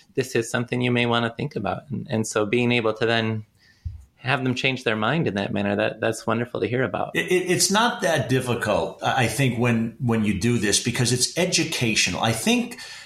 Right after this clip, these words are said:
Speaker 2: a good prospective client wants to hear it, and they, they've given you the opportunity. They've laid it out on a silver platter when they've done the risa, because they're telling you that, "Okay, this is my style. Now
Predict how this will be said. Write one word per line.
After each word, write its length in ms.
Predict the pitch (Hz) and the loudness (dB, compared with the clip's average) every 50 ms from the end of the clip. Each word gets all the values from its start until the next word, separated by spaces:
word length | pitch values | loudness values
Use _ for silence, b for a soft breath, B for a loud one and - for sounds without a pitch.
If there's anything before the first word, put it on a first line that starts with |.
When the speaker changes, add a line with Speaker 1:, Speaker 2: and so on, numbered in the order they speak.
| B B B B B _ - | B B B B B _ -4
Speaker 2:
a 100 | 127 101 | -2 0
good 280 | 92 135 185 180 180 | 2 2 2 2 0
prospective 560 | 160 151 - - - 156 147 139 - 143 127 | 0 2 2 2 2 0 0 0 0 0 -2
client 500 | - - 131 123 120 120 117 110 - 123 | 0 0 2 2 4 4 2 0 0 0
wants 460 | 107 113 120 131 135 131 - - - - | 0 2 4 4 4 4 2 2 0 0
to 80 | 120 | -4
hear 480 | 104 92 - - 135 135 117 104 92 82 | -4 -2 -2 0 2 2 2 2 0 -4
it, 120 | - - - | -6 -6 -2
and 160 | - 113 110 113 | 0 2 4 4
they, 200 | 120 113 98 98 | 2 2 0 -2
they've 260 | - - 135 - - | -4 -4 -2 -2 2
given 260 | 151 170 170 175 160 | 2 2 2 2 2
you 200 | 147 143 139 127 | 4 4 4 4
the 140 | 123 123 123 | 4 4 4
opportunity. 640 | 123 127 - - 113 - - 127 127 120 117 107 | 4 2 0 -2 -4 -2 0 2 2 2 2 2
They've 200 | 101 104 98 101 | 2 2 2 2
laid 240 | 113 123 143 160 151 | 2 2 2 2 2
it 80 | 139 135 | 4 4
out 160 | 131 135 131 | 4 4 4
on 120 | 120 117 | 2 2
a 60 | 117 | 2
silver 480 | - - - - - 131 107 117 113 113 | 4 4 4 4 2 2 2 0 0 0
platter 480 | - 147 160 185 196 143 113 110 110 110 113 | 0 2 2 4 4 2 2 0 -2 0 0
when 100 | 120 113 | 2 2
they've 180 | 120 120 107 | 4 2 2
done 200 | 107 170 214 226 | 2 2 2 2
the 80 | 175 127 | 2 0
risa, 400 | 113 110 101 - - - 92 90 | 2 2 2 4 2 2 2 0
because 360 | 123 123 - 135 131 123 123 | -2 0 2 2 2 2 2
they're 220 | - 120 113 - - | 0 0 -2 -2 -2
telling 480 | - - 170 202 208 196 165 131 113 | 0 0 0 2 2 2 2 2 4
you 380 | 104 101 95 95 95 98 98 - - | 4 4 4 4 4 2 0 -2 -2
that, 200 | 135 123 - - | -2 0 2 2
"Okay, 300 | 147 143 147 180 160 127 | 2 2 4 2 2 2
this 220 | 110 139 135 - | 4 4 4 4
is 140 | 170 147 143 | 4 4 2
my 140 | 151 135 135 | 2 2 4
style. 420 | 127 - - 151 143 139 120 113 120 | 4 4 4 4 4 4 4 4 4
Now 300 | 131 123 117 120 113 | 4 4 4 2 0